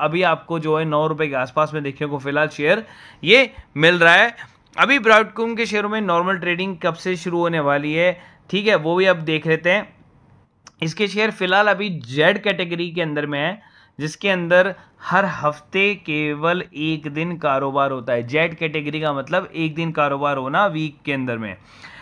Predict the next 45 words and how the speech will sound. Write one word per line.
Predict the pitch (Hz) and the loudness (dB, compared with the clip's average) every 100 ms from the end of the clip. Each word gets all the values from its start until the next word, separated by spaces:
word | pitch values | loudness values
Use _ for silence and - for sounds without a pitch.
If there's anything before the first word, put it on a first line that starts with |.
| - - | -8 2
कारोबार | 165 214 233 | 4 4 2
दिन | 220 233 208 | 0 -6 -8
शेयरों | 190 202 196 | -4 0 0
का | 202 208 | 2 2
डिलीवरी | 165 160 165 185 190 | 2 -2 -2 -4 -4
बेस्ड | 151 170 170 | -2 -2 -2
ट्रेडिंग | - 156 165 160 | -2 -2 -2 -2
होती | 135 135 160 | -4 -4 -2
है, | 180 196 | 0 0
कोई | 165 175 | -2 -6
इंट्राडे | 175 151 147 147 147 151 | -4 -6 -6 -2 -2 0
आप | 143 139 | 0 -2
इसके | 131 - 139 | -8 -10 -6
अंदर | 139 135 | -4 -4
में | 151 170 | -4 -4
नहीं | 135 127 151 | -6 -6 -6
कर | 147 143 | -4 -4
सकते | 151 147 | -6 -4
हैं, | 170 208 214 _ - - _ | -2 -2 -4 _ -20 -20 _
ठीक | 180 214 | -4 2
है। | 233 151 - 139 | 2 0 -4 0
यहाँ | 156 175 | 2 4
पर | 190 196 | 2 0
एक | 185 | -2
उन्होंने | 180 175 190 175 | -4 -4 -4 -4
लिस्ट | 143 165 185 - | -4 -4 -4 -2
थमाई | 190 196 202 | 2 2 2
है | 214 | -2
फिलहाल | 208 190 175 175 | -2 0 0 0
के | 175 | -4
लिए | 190 | -6
कि | 180 | -4
उन्होंने | 185 165 175 | -4 -4 -4
क्या-क्या | 165 147 117 156 | -6 -6 -4 -4
करना | 156 160 175 | -2 -2 -2
है। | |
कंपनी | 185 160 151 165 170 | -2 -4 -4 -6 -4
ने | 175 202 196 - - - | -2 -2 -4 -16 -20 -4
इन्वेस्टर | 175 170 180 180 - 226 | 0 4 4 4 2 2
प्रोटेक्शन | 196 180 170 185 180 | 2 2 0 0 0
में | 180 | 0
दिखाया | 165 156 156 | -2 2 4
है | 165 | 4
कि | 170 170 | 2 -4
वे | 156 | 0